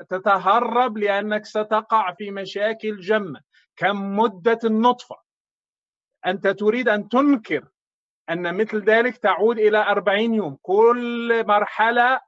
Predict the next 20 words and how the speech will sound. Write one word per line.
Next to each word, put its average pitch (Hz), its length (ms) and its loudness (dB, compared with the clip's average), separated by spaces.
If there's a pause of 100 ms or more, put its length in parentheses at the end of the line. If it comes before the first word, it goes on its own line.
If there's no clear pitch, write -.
قسمها 208 680 -2
العلماء 214 440 -4
بأربعين 208 520 -2
يوم. 131 200 -10 (440)
طيب، 180 260 -6
نعطيك 220 560 -4
هذا، 185 400 -2 (140)
حدد 208 560 -4 (100)
أنت 247 420 -2 (640)
كم 202 280 0
مرحلة 208 520 0
النطفة، 269 520 -4 (360)
كم 190 140 0
مرحلة 214 640 0
العلقة، 240 640 0 (140)
كم 214 260 0
مرحلة 220 520 0
المضغة، 196 520 -2 (180)
حتى 214 440 -2
نعرف 240 540 0